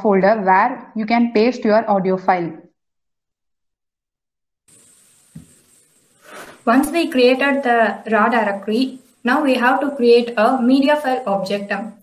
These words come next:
Speaker 2: We can call some method to start or stop the music. So the methods are media player dot start and media player dot pass.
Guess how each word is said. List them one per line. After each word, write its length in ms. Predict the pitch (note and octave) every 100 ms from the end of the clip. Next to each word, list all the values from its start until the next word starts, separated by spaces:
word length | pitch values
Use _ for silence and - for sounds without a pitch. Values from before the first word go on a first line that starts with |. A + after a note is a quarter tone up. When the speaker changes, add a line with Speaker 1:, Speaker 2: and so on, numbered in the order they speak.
| _ _ -
Speaker 2:
We 100 | C4
can 220 | C#4 C#4
call 240 | B3 B3+ D4
some 220 | D4+ B3
method 340 | G3+ A#3 C4+
to 120 | C#4+
start 380 | C#4 - A3 G#3+
or 100 | A3+
stop 340 | A3+ A3 G#3+ G#3
the 80 | A#3+
music. 460 | G3+ F#3+ G3+ G#3 G3+ G3+ - _ _ _
So 180 | - B3
the 100 | A3+
methods 400 | A3 G#3 D4 D4 -
are 480 | F#3+ B3 - - _ _ -
media 280 | B3 C4+ D4
player 280 | C#4+ C#4 C#4
dot 240 | A#3 G#3
start 380 | - F#3+ B3 - - _ _ _ -
and 160 | C#4+ C#4
media 240 | A#3+ B3
player 280 | A#3+ A3 A#3
dot 280 | G3+ F#3+ G#3
pass. 240 | G3+